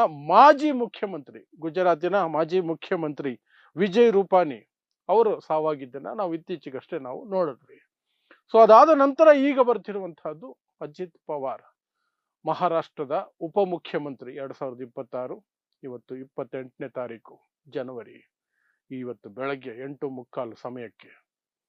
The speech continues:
ದುರ್ಘಟನೆ ಆಗತ್ತೆ. ಅವ್ರು ಹೋಗ್ತಿದ್ದಂತಹ ಚಾರ್ಟರ್ಡ್ ಫ್ಲೈಟ್, ಐದು ಜನ ಇರ್ತಾರೆ, ಐದು ಜನ ಪೈಲಟ್, co-pilot, ಸೆಕ್ಯೂರಿಟಿ ಗಾರ್ಡ್ ಮತ್ತೆ ಒಂದು ಸ್ಟಾಫ್, ಆ ಫ್ಲೈಟ್ ಅಲ್ಲಿ ಇದ್ದಂತಹ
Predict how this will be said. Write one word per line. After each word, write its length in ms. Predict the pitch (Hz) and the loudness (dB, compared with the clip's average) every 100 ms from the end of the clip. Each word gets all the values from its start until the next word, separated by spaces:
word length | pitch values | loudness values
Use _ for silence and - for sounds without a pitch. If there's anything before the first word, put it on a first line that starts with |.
| _ _ _ _ _ 139 | _ _ _ _ _ -20
ದುರ್ಘಟನೆ 520 | 123 139 127 131 131 | -16 -14 -14 -14 -16
ಆಗತ್ತೆ. 500 | 160 127 123 113 196 | -12 -12 -12 -16 -14
ಅವ್ರು 220 | - 151 | -10 -8
ಹೋಗ್ತಿದ್ದಂತಹ 680 | 139 147 147 123 117 - 123 | -8 -10 -12 -14 -18 -14 -16
ಚಾರ್ಟರ್ಡ್ 500 | - 127 120 135 117 | -12 -12 -12 -14 -14
ಫ್ಲೈಟ್, 380 | - 117 110 - _ _ 170 | -16 -18 -18 -20 _ _ -6
ಐದು 220 | 165 143 | -6 -6
ಜನ 200 | 123 131 | -10 -12
ಇರ್ತಾರೆ, 580 | 135 117 135 143 - 147 | -12 -14 -12 -12 -12 -12
ಐದು 200 | 143 139 | -12 -12
ಜನ 200 | 131 117 - _ _ _ - | -14 -16 -20 _ _ _ -8
ಪೈಲಟ್, 400 | 147 135 127 160 | -6 -6 -10 -12
co-pilot, 760 | 151 151 139 135 131 117 - - _ _ _ _ _ _ - | -10 -8 -8 -8 -10 -12 -16 -20 _ _ _ _ _ _ -12
ಸೆಕ್ಯೂರಿಟಿ 460 | 135 143 143 135 | -10 -10 -12 -12
ಗಾರ್ಡ್ 320 | 127 135 135 - _ _ _ _ _ 151 | -12 -12 -12 -18 _ _ _ _ _ -16
ಮತ್ತೆ 280 | 131 - - _ _ - | -14 -16 -20 _ _ -20
ಒಂದು 240 | 143 151 | -14 -14
ಸ್ಟಾಫ್, 600 | - - 175 131 - - | -10 -4 -4 -4 -12 -12
ಆ 80 | 143 | -12
ಫ್ಲೈಟ್ 340 | - 139 123 | -10 -12 -12
ಅಲ್ಲಿ 140 | 123 117 | -12 -14
ಇದ್ದಂತಹ 460 | 113 110 - 147 | -18 -18 -14 -14